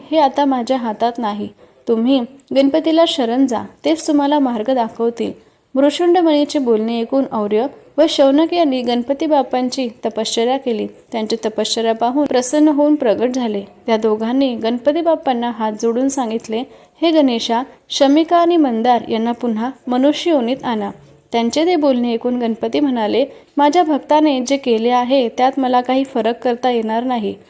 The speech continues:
परंतु तुमच्या भक्तीने मी संतुष्ट झालो आहे. म्हणून असा वर देतो की यापुढे शमीच्या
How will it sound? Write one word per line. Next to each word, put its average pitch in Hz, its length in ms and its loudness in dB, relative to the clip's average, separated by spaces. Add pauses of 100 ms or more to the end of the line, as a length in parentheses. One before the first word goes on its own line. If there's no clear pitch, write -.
(220)
परंतु 240 560 0
तुमच्या 277 260 2
भक्तीने 294 560 2
मी 277 140 0
संतुष्ट 277 560 -2
झालो 262 340 2
आहे. 214 280 0 (320)
म्हणून 220 280 -2 (120)
असा 269 280 2
वर 302 160 4
देतो 220 340 0
की 220 220 -4 (360)
यापुढे 294 580 4
शमीच्या 269 600 0